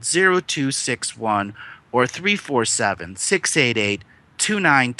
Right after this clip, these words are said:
oh two. The other number is a dial in to listen. And when you have the same person calling two hundred times to the same dial and to listen, you break the resources of others.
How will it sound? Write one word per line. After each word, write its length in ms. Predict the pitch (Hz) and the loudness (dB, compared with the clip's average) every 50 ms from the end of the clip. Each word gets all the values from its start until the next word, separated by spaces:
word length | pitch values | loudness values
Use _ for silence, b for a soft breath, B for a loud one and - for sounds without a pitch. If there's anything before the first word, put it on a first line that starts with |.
| - - | -8 -6
oh 200 | 110 - 120 120 | -4 -4 -4 -4
two. 440 | - - - 123 92 76 62 50 - _ B B B B B B B B B | -6 -6 -6 -6 -8 -10 -12 -18 -20 _ B B B B B B B B B
The 160 | - 120 127 - | -4 -2 0 2
other 260 | 131 139 160 160 156 | 4 4 4 4 4
number 340 | 165 160 156 156 156 156 151 | 4 4 2 2 2 0 -2
is 120 | 147 - | -2 -4
a 80 | 139 123 | -4 -2
dial 460 | - 135 123 131 143 151 151 151 151 | 2 4 6 6 6 4 4 2 0
in 160 | 147 151 156 | -2 -4 -4
to 160 | - - 151 | -6 -8 -6
listen. 540 | 135 139 165 185 - - 131 101 92 92 - - - _ _ _ _ | -4 -2 -2 -2 -2 -2 -4 -6 -10 -12 -16 -20 -20 _ _ _ _
And 300 | - 120 120 135 131 123 - | -14 -10 -8 -8 -10 -8 -6
when 180 | 127 135 131 131 | -4 -2 -2 -2
you 140 | 135 147 131 | -2 -4 -2
have 380 | 135 151 139 139 135 127 - B B B B B B 110 | 2 4 4 4 4 2 0 B B B B B B -6
the 80 | 123 120 | -4 -2
same 240 | - 160 156 160 | 0 2 2 2
person 420 | 151 160 160 143 139 - 143 139 131 | 2 2 0 0 0 -2 -4 -6 -4
calling 400 | - 143 139 135 135 131 127 127 | 0 2 4 4 4 2 0 -2
two 200 | - - 151 143 | -2 -2 -2 0
hundred 240 | 143 131 131 131 - | 0 0 -2 -2 0
times 360 | 143 135 127 127 123 127 - | 2 2 4 2 2 -2 -6
to 60 | 113 | -8
the 80 | 123 120 | -6 -6
same 220 | - 127 127 123 | -4 -4 -4 -2
dial 280 | 120 110 117 123 120 120 | 2 2 4 4 2 0
and 80 | 120 | -2
to 60 | 113 | -4
listen, 500 | 110 113 120 123 - - 185 - 135 131 - - | -4 -2 -2 -2 -4 -6 -6 -8 -8 -8 -8 -8
you 100 | 135 135 | -8 -6
break 280 | 127 131 127 143 143 | -2 -2 -2 -2 -2
the 100 | 143 143 131 | -2 -2 -2
resources 560 | 139 156 - - 143 127 127 - 127 123 120 | 0 0 0 -2 -2 -2 -4 -4 -4 -6 -6
of 120 | 123 117 | -4 0
others. 440 | 127 147 165 170 135 98 90 - | 2 2 2 2 0 -4 -4 -6